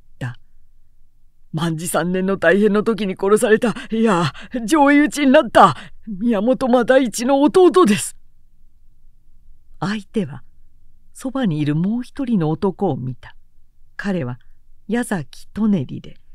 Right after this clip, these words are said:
もう一人は岡本次郎兵衛であった。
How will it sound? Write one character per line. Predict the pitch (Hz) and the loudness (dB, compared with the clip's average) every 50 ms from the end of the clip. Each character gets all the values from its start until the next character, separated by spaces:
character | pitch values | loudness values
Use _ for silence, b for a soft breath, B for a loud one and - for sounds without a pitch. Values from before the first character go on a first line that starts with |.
| - - - - - - | -20 -20 -20 -20 -8 -2
も | 208 208 208 208 | 0 2 2 0
う | |
一 | 208 - - 202 | 0 -2 -4 -2
人 | 190 175 | -2 0
は | 165 165 170 | 0 2 2
岡 | 175 175 - 226 220 | 0 0 -2 -4 -4
本 | 226 220 - - 208 202 | -4 -4 -2 -2 -2 -2
次 | 180 165 185 247 | -2 -4 -4 -4
郎 | 247 233 170 | -2 -2 -4
兵 | 131 139 131 | -4 -4 -6
衛 | 127 | -6
で | 123 131 127 127 | -6 -8 -8 -6
あ | 127 | -8
っ | 135 - _ _ _ _ | -10 -10 _ _ _ _
た。 | - - 180 | -20 -20 -20